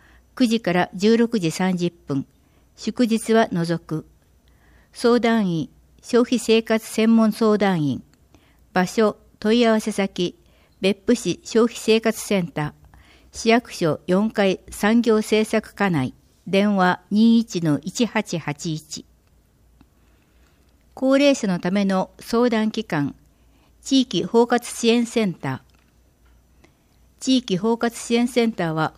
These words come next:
高齢者やその家族、地域住民などから様々な相談を受け、高齢者が住み慣れた地域での生活を続けられるよう支援する機関です。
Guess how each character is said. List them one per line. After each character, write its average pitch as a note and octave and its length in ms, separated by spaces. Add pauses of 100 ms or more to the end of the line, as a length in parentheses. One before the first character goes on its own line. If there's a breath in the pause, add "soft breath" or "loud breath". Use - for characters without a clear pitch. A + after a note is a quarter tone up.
高 B3 260
齢 A#3+ 220
者 F3 140
や D#3+ 260
そ - 160
の A#3 140
家 A#3 200
族、 G3 460
地 B3 200
域 A#3+ 220
住 A#3+ 240
民 F#3 220
な F3 120
ど E3 120
か D#3 140
ら D3 240
様 A#3+ 280
々 A3 220
な D#3+ 140
相 G3+ 260
談 G3+ 300
を F3+ 80
受 F#3 260
け、 - 40 (640 soft breath)
高 A#3 220
齢 A3 180
者 F3+ 180
が F3 160
住 A#3 320
み B3 60
慣 B3+ 80
れ A3+ 160
た F3 180
地 A#3+ 220
域 G#3+ 180
で E3+ 100
の D#3 100
生 G#3 220
活 G#3 360
を F#3 80
続 G#3+ 240
け A#3 160
ら A3 100
れ A3 160
る A3 120
よ G3+ 340
う - 120
支 - 220
援 A#3+ 200
す - 120
る A#3+ 100
機 A#3 140
関 F3 260
で C#3 140
す。 - 220